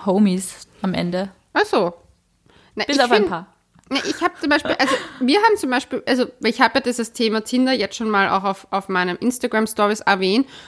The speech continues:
Speaker 2: und mir haben dann zum Beispiel Typen geschrieben, dass es halt, dass sie sich erstens, dass sie es halt irgendwie cool finden, dass ich die, ähm, Initiative ergriffen habe, weil ihnen das halt auffällt, dass Frauen teilweise Matches, da haben sie ein Match und die schreiben ihnen nicht einmal zurück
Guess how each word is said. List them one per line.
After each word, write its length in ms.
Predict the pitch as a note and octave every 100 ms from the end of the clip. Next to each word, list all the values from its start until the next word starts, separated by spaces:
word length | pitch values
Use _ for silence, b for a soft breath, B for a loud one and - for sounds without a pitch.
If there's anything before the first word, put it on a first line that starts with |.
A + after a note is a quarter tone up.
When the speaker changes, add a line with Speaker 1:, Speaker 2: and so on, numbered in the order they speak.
| B
Speaker 2:
und 100 | A3+
mir 140 | B3+
haben 120 | A#3+
dann 120 | A#3 A3+
zum 120 | G3+
Beispiel 320 | G#3 - A3+
Typen 580 | - B3+ C4 A3 A#3 A#3+ B B B
geschrieben, 480 | A#3+ - A3+ A#3 A#3+
dass 160 | A3 G#3+
es 80 | A#3+
halt, 140 | G3 - _ _ _ _
dass 180 | - F#3
sie 60 | F#3+
sich 220 | F3+ F#3
erstens, 560 | G3 G3 F#3 - - - -
dass 160 | F#3
sie 60 | F#3+
es 100 | -
halt 200 | E3+ -
irgendwie 240 | F3 F3 -
cool 100 | B3+
finden, 240 | B3 F#3+ E3+
dass 140 | -
ich 160 | A#3 -
die, 300 | A3 A3 - -
ähm, 400 | G3+ G3 G3 -
Initiative 580 | G#3+ G#3+ G#3 G#3 G#3+ G#3
ergriffen 400 | G3+ G3+ G3+ G3+
habe, 280 | G3 F3+ G3+ B B B
weil 240 | - F#3+ F3+
ihnen 220 | A3 A3
das 160 | G#3 -
halt 160 | F3
auffällt, 420 | F3 G3 - G3+ -
dass 140 | -
Frauen 340 | - F#3 G3 G#3
teilweise 400 | G3+ F#3 F#3+ F3+
Matches, 460 | G#3 - C4 -
da 100 | F#3
haben 140 | F#3+ A3+
sie 80 |
ein 100 | B3
Match 280 | A3 A3+ -
und 140 | G#3+ A3
die 40 |
schreiben 300 | - F#3 G3
ihnen 140 | G3 G3
nicht 200 | F#3+ G3
einmal 220 | F#3 F3+
zurück 480 | - G3 C#4+ -